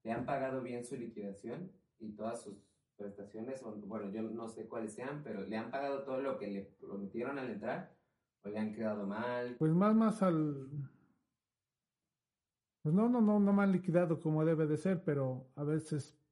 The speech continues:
Speaker 2: por no pelear y por no estar manchado, podemos decir entre comillas, mi expediente y poder ingresar a otra corporación, pues no hago,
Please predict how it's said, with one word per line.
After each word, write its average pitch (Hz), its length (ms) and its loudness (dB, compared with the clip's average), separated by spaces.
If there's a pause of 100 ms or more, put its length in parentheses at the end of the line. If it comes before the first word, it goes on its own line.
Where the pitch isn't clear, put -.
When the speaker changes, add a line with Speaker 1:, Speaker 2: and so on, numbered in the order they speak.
(100)
Speaker 2:
por 139 240 0
no 170 360 4
pelear 160 400 4
y 156 60 6
por 139 260 0
no 156 300 2
estar 151 360 0
manchado, 151 540 2
podemos 147 360 2
decir 151 140 2
entre 143 280 0
comillas, 151 440 2 (420)
mi 156 80 2
expediente 151 600 4
y 147 60 4
poder 151 380 4
ingresar 156 520 4
a 156 80 6
otra 160 160 4
corporación, 156 640 2 (420)
pues 143 140 6
no 151 200 6
hago, 135 480 0